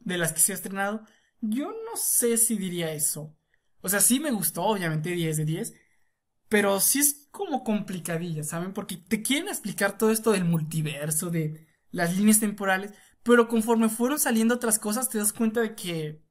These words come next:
no tenía sentido. Na-, nada de lo que se dice en Loki ha tenido sentido. Eh, si ves, por ejemplo, What If, que esta me, me gustó también, que es animada, que tiene varias de las voces originales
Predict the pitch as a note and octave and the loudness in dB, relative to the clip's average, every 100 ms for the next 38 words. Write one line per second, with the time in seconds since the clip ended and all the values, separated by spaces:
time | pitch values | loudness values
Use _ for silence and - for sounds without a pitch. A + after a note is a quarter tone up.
0 | _ F#3 A3+ B3+ C#4 A#3+ G#3+ A3 A3 E3+ | _ 0 2 2 2 2 2 2 0 0
1 | D#3 F3 G#3 G#3 A3+ C#4+ B3 A3 F3+ F3 | -6 -6 -4 2 6 6 6 2 0 2
2 | - A3 G3+ F#3+ A3 A3+ A3+ _ _ F3 | 2 2 2 0 -2 -6 -6 _ _ -6
3 | E3+ A3 G#3 G#3+ G#3 E3 D3+ F3 F3 E3 | 2 4 6 4 2 0 -6 -6 -4 -4
4 | D#3 - _ _ _ _ _ D#3 D#3 C3+ | -6 -16 _ _ _ _ _ -4 -4 -4
5 | B2 _ - - F#3 F3+ F3+ F3 - E3+ | -10 _ -2 -2 0 -2 0 -2 -2 -6
6 | E3 D#3+ D#3 D#3 D#3 D#3 F3+ A#3 - - | -4 -4 -2 -2 -2 -2 -2 -4 -6 -20
7 | _ _ _ - F3+ E3 D#3 D#3+ E3 A3 | _ _ _ -6 0 2 2 2 2 2
8 | F#3 E3 E3 D#3 D#3 - E3 E3+ D#3+ E3+ | 0 -4 -4 -4 -4 -4 -2 -2 -2 -4
9 | G#3+ F3+ D#3 D#3 D3+ D3 E3 F#3+ G3+ G3 | -6 -2 -2 0 -2 -2 -2 0 -2 -4
10 | D#3+ D3+ - _ _ _ _ _ F3+ F#3 | -14 -14 -16 _ _ _ _ _ -6 -2
11 | F3 E3+ D#3 D#3 E3+ E3+ D#3+ D3+ D#3+ E3+ | 0 0 0 -2 -2 -4 -2 -2 0 0
12 | - F3+ E3 E3+ E3 F3+ G#3+ - | 0 -2 -4 -4 -4 -4 -6 -8